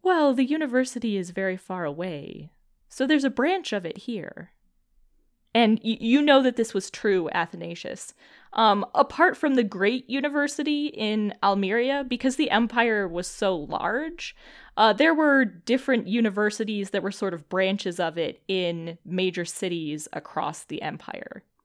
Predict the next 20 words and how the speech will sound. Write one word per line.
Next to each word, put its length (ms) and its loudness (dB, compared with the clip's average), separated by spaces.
Uh, 180 2
not 360 4
everyone 840 -2
went 280 -4
all 200 2
the 80 -4
way 320 -2
to, 680 -8
uh, 160 0
the 100 -2
university 680 -2
in 200 -6
Almeria. 680 -6
So 180 4
basically, 400 6
when 140 4
the 140 0
empire 440 6
was 260 -2
formed, 540 0